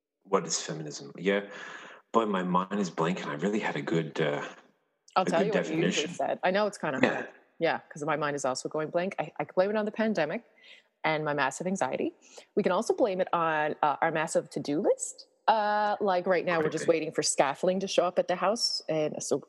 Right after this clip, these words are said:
Speaker 2: I can go pick up paint and we can do the trimming and of all that stuff to get the house ready to sell or rent. So a few things on the go, so you were totally off the hook. But, uh,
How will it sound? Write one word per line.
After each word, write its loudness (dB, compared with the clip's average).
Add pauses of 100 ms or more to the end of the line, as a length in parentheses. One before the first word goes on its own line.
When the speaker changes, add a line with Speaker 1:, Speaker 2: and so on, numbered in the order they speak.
Speaker 2:
I -4
can -6
go 0
pick -4
up -2
paint -2
and -2 (260)
we -2
can -10
do -6
the -2
trimming -2
and -4
of -2
all 0
that 0
stuff -4 (100)
to -4
get -4
the -12
house -2
ready -2
to -8
sell -2
or -4
rent. -2
So 2
a -6 (380)
few 6
things 0
on 2
the 0
go, 2
so -4
you 4
were 2
totally 2
off -2
the -6
hook. -2 (560)
But, 4
uh, 2